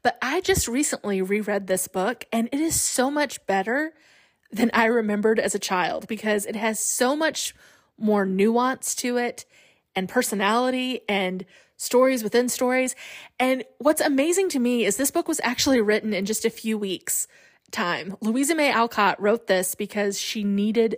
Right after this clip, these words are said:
money for her family. And of course, the character of Jo was, you know,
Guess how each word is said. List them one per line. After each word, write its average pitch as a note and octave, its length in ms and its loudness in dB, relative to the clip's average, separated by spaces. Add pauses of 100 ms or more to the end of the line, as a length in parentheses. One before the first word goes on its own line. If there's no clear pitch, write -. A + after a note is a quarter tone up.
money F#3+ 500 -4 (300)
for A3+ 180 0
her G3+ 120 -2
family. F#3 580 -4 (340)
And A#3+ 100 6
of A#3+ 120 2
course, B3+ 460 0 (120)
the G#3+ 100 0
character A3+ 400 2
of G3+ 160 0
Jo G3 400 2
was, G3 340 0 (140)
you G#3 120 -2
know, F#3 160 0